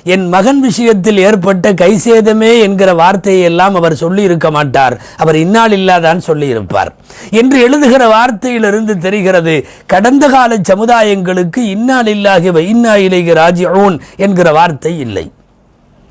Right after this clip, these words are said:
அன்பிற்குரியவர்களே, "இன்னா லில்லாஹி வ இன்னா இலைஹி ராஜிஊன்" என்கிற வார்த்தை ரெண்டு விதமாக சொல்லலாம்.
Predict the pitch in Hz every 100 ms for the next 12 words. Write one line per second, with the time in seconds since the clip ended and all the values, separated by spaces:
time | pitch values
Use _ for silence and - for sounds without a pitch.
0 | _ _ _ _ - - - - - 196
1 | 247 294 226 262 240 226 208 240 220 226
2 | 269 285 277 262 240 240 214 220 208 233
3 | 254 240 226 214 214 196 185 196 190 196
4 | 208 220 190 175 170 160 180 175 147 156
5 | 147 - - 175 190 226 240 233 240 226
6 | 190 196 160 143 117 90